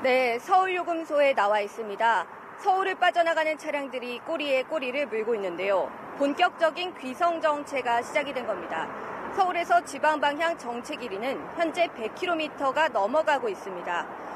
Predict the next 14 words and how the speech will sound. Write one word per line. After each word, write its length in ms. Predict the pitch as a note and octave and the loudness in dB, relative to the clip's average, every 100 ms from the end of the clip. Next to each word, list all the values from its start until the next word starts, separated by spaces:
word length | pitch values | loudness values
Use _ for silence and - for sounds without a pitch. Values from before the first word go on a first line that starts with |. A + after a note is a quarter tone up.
| - - | -10 -8
가장 400 | - B3 D#4 F4+ | 0 2 6 4
막히는 480 | C#4+ A3+ - E4+ D#4+ | 4 2 0 -2 0
곳은 460 | C#4+ C#4 D#4 C#4+ C4 | 0 -2 -2 -2 -4
경부고속도로인데요. 1600 | A#3+ A3 D4 D#4 E4 C#4+ C#4 A#3+ G3 F#3+ G#3 F3 - - - - | -4 -2 -2 0 -2 -2 0 0 0 0 2 2 0 -10 -12 -4
기흥 320 | C#4+ E4+ F4+ | 0 2 2
동탄에서 800 | D4 C4 C4+ D#4+ C#4+ C4+ D#4 D4+ | 2 0 2 2 2 2 4 4
오산, 400 | A#3+ A#3+ F#3 D3 - - - | 0 -2 -2 -4 -8 -18 -8
천안에서 640 | - D#4 D4 C4 B3 D#4+ | 0 2 2 0 4 4
목천까지 840 | A#3+ G#3+ - D#4+ C#4 G3 B3 A3 D3 - - | 4 -2 0 -2 0 -4 -4 -6 -8 -14 -4
차들이 420 | F4 D#4 E4 F4+ | -2 0 -2 -2
가다 480 | - A#3 A3+ D#4 D#4 | -2 0 4 4 2
서다를 400 | D4 C4+ C4 D#4+ | 0 0 0 -2
반복하고 560 | A#3+ A#3+ D4 D4 C4+ | -4 -4 -2 -2 -2
있습니다. 480 | A#3+ - G3 F3 E3 | -4 -6 -8 -6 -6